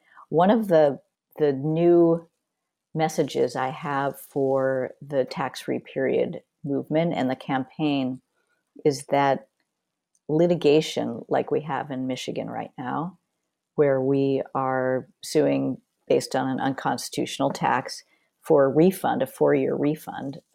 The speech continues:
And in Michigan, that amounts to about twenty-seven million dollars, that this litigation could, if we prevail, fund free products for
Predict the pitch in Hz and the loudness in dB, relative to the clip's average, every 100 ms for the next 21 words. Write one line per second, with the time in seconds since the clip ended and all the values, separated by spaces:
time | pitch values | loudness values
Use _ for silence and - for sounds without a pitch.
0 | - _ 143 135 - 151 151 165 165 143 | -20 _ -8 -6 -4 -2 0 0 0 0
1 | 139 135 127 - 135 127 - 135 - - | 2 2 -2 -2 -2 -2 -4 -4 -2 -4
2 | - 131 131 127 127 131 131 123 135 131 | -4 -8 -6 -4 -4 -4 -4 -2 2 4
3 | 131 123 - _ _ _ _ _ _ _ | 4 0 -4 _ _ _ _ _ _ _
4 | 160 143 170 180 - 180 160 190 - - | 0 2 2 2 4 4 6 4 4 0
5 | 156 143 - 175 170 147 - _ _ _ | -4 -6 -2 4 4 2 -8 _ _ _
6 | 156 - 147 135 - 151 196 208 160 143 | -2 -2 -4 -4 -2 0 4 4 4 2
7 | 147 _ _ _ - 175 165 160 151 143 | -4 _ _ _ -4 0 0 0 -4 -8
8 | - _ _ - 170 156 - 123 123 - | -14 _ _ -4 -2 -2 -2 -2 -2 -4
9 | - - - _ _ _ _ - 147 139 | -10 -16 -20 _ _ _ _ -6 -2 0
10 | 127 | -2